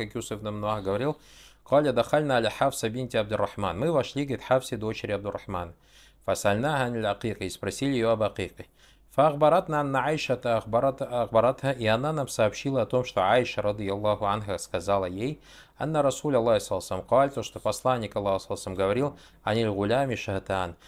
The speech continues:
за мальчика нужно зарезать два барана. «У аниль джарияти ша», а за девочку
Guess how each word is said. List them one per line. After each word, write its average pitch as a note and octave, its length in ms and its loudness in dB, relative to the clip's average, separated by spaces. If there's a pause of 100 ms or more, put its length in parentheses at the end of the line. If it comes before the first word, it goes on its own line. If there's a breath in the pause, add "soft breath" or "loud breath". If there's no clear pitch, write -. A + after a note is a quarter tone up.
(220 soft breath)
за G#2 300 4
мальчика B2 560 0
нужно G#2 340 -4
зарезать F#2+ 460 -2
два F#2+ 240 2
барана. E2+ 320 -2
«У C#3 80 2
аниль E3 240 2
джарияти D#3 500 2
ша», F#2 300 -2
а G#2+ 100 -4
за G2+ 140 0
девочку D3 560 0